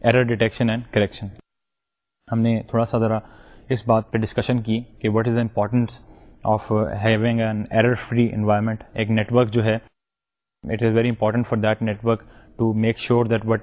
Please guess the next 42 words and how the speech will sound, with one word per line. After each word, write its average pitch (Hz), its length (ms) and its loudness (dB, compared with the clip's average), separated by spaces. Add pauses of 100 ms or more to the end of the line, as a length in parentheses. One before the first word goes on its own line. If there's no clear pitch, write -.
whatever 117 220 2
is 120 280 -2
transmitted 113 420 0 (140)
from 107 180 0
the 107 100 -2
transmitting 113 760 -2
end 110 100 -6 (460)
is 113 100 4
the 110 260 0
same 127 280 2
that 113 180 0
is 110 60 0
received 110 380 0
on 107 60 0
the 113 140 -2
receiving 104 460 -2
end۔ 98 120 -8 (420)
اگر 113 220 4
ہماری 113 240 0
انفارمیشن 113 520 -2
جو 117 120 0
ہے 113 60 0
وہ 113 120 -2
کرپٹڈ 110 420 -2
ہمیں 120 140 -2
مل 110 140 -2
رہی 110 160 0
ہے 117 60 0
ساری 107 260 -2
کی 113 80 -2
ساری، 107 260 -2
تو 113 80 -2
that 107 180 2 (540)
network 113 400 -2
اور 110 120 -2
that 104 200 0
data 107 240 -2
communication 110 540 -2
system 113 420 -2
is - 520 -8 (280)
totally 131 320 2 (420)
useless۔ 107 440 -2